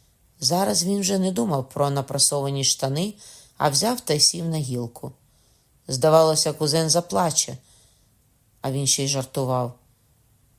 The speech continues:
Мені не стало його жаль, тільки не було сили з ним розмовляти. І щоб хоч на мить залишитися самій, я сказала: "Не турбуйся.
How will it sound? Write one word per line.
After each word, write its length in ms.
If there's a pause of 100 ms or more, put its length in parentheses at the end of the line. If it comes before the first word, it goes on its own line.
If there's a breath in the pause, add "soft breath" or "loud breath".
(680)
Мені 300
не 140
стало 360
його 260
жаль, 300 (840)
тільки 320
не 100
було 300
сили 360
з 80
ним 160
розмовляти. 760 (640 soft breath)
І 100
щоб 220
хоч 280
на 100
мить 240
залишитися 680
самій, 500 (300 loud breath)
я 140
сказала: 580 (540)
"Не 160
турбуйся. 680